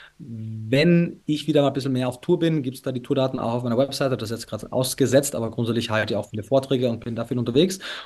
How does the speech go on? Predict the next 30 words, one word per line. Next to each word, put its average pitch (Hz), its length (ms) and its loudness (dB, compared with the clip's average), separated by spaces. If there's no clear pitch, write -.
Und, 160 360 4
äh, 135 200 4
ich 131 100 -2
schreibe 120 240 -4
grad 120 160 -6
wieder 120 140 2
an 117 80 0
einer, 113 180 -2
an 113 140 -6
einer 107 200 -6
Reihe 123 220 4
an 104 80 4
neuen 107 260 2
Büchern. 165 500 0
Und 120 500 -4
ich - 140 -12
denke 113 200 -6
mal, 107 160 0
so 104 140 0
ab 110 180 -8
zweitausendfünfundzwanzig 101 1040 -2
wird's 95 200 -6
dann 98 120 -4
auch 85 280 -2
wieder 90 140 -2
neue 87 320 -2
Buchpublikationen 92 760 -6
von 64 140 -10
mir 65 80 -10
geben. 73 260 -10